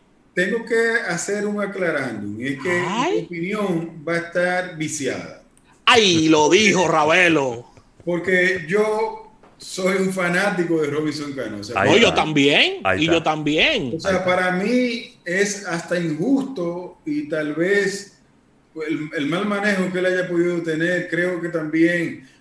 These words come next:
Speaker 1: hay, hay atletas con que la gente se le coge también, alguna, eh,
Speaker 3: Ay, ay, Dios mío.
Speaker 1: porque,
Speaker 3: Como
Speaker 1: porque
Speaker 3: los profesores que le cogen con los
Speaker 1: ¿para qué?
Speaker 3: estudiantes. Va-, vámonos a la ñapa para que hablemos de esto unos minutitos, eh, Rafael.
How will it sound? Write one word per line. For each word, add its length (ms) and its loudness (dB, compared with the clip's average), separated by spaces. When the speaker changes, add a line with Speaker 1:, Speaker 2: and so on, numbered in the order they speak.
Speaker 1:
hay, 520 2
hay 140 2
atletas 500 0
con 160 -2
que 80 -2
la 120 0
gente 220 -2
se 140 -2
le 180 2
coge 240 -2
también, 500 -6
alguna, 840 -8
eh, 320 -14
Speaker 3:
Ay, 460 -12
ay, 220 -14
Dios 180 -14
mío. 300 -12
Speaker 1:
porque, 300 -2
Speaker 3:
Como 160 -2
Speaker 1:
porque 100 0
Speaker 3:
los 140 2
profesores 500 0
que 100 -4
le 100 -4
cogen 220 -8
con 120 -6
los 80 -6
Speaker 1:
¿para 60 -6
qué? 60 -8
Speaker 3:
estudiantes. 540 -6
Va-, 200 0
vámonos 420 4
a 60 2
la 100 4
ñapa 360 2
para 140 2
que 60 2
hablemos 380 0
de 140 4
esto 280 4
unos 240 -4
minutitos, 800 -2
eh, 100 0
Rafael. 600 0